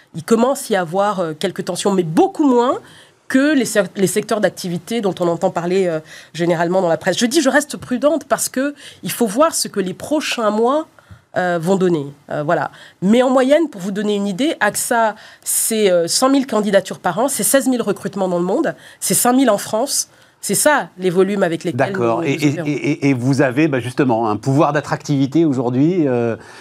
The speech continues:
Speaker 2: qui reste assez fort pour, parce que je sais pas, même les grandes boîtes dans, euh, pas mal dans les fonctions support d'ailleurs, hein, euh, alors moins les R H, mais direction financière, et cetera. Il y a aujourd'hui des vrais sujets, euh, qui se posent,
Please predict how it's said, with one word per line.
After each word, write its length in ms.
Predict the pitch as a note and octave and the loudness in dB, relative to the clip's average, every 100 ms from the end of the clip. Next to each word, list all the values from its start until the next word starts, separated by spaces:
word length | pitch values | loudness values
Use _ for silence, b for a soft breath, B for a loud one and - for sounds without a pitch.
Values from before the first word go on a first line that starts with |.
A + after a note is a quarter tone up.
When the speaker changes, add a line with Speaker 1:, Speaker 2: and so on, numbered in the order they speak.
| B | B
Speaker 2:
qui 140 | - | -4
reste 220 | B2 B2+ C#3 | -2 0 -2
assez 200 | - C3+ | -2 -4
fort 400 | - D#3+ E3+ - | 0 2 2 -2
pour, 320 | C3+ C3+ D#3 | 0 0 0
parce 280 | - - - | -4 -10 -2
que 60 | |
je 60 | D#3+ | 2
sais 60 | |
pas, 120 | A3+ G#3+ | 2 2
même 240 | E4+ F#4 - B B - | 0 0 -4 B B -8
les 240 | - C#3 | -6 -2
grandes 340 | C3+ F3 E3+ | 0 2 4
boîtes 320 | D3 E3 E3 C#3+ | 4 4 2 2
dans, 320 | C#3 C#3 C3+ | 2 4 4
euh, 180 | A#2+ A2+ B B - - - D3 E3 - - | 4 2 B B -20 -20 -18 -16 -16 -12 0
pas 100 | A3+ | 2
mal 140 | C#4 | 2
dans 80 | A#3+ | 2
les 80 | G#3+ | 0
fonctions 280 | - E3+ F#3+ | 0 0 0
support 360 | G#3+ C#4+ C4+ | 0 2 2
d'ailleurs, 280 | A#3+ G3+ F#3+ | 2 2 4
hein, 200 | A4 A4 | 4 4
euh, 320 | F3+ E3 D3+ | 4 4 4
alors 200 | C#3+ C3 | 4 2
moins 220 | D3+ F3 | 4 4
les 140 | E3 E3+ | 4 4
R 60 | |
H, 240 | G3 G#3 - | 4 2 2
mais 140 | D3+ | 0
direction 360 | C3+ D3+ D3 E3 | 2 2 2 -2
financière, 580 | - D3+ D3 - E3+ E3+ | 0 0 0 2 4 2
et 60 | C#3 | 0
cetera. 400 | B2 C#3 E3+ A#3+ B B B | -2 2 2 0 B B B
Il 60 | A2 | 0
y 20 | |
a 60 | C3+ | 2
aujourd'hui 320 | C3+ D3 D3 | 2 2 0
des 60 | C3 | 0
vrais 180 | D#3+ | -2
sujets, 500 | E3 D#3 C3+ D3 C#3 | -2 -2 2 2 2
euh, 120 | A#2+ A2+ | 0 -2
qui 120 | A2+ | -6
se 80 | - | 0
posent, 320 | E3 A#3+ | 0 0